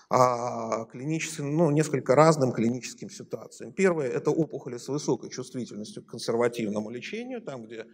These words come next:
а, лекарственное лечение является ведущим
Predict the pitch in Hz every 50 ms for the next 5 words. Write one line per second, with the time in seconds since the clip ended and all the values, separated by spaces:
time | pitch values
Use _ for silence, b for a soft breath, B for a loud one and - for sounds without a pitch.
0 | B B B B B B B 113 120 117 117 113 113 120 131 - 151 143 135 -
1 | - 131 120 117 117 120 117 120 127 - - 139 120 107 110 113 113 110 120 117
2 | 120 117 110 104 113 117 - 113 110 127 123 131 180 220 240 - - - 269 262
3 | 254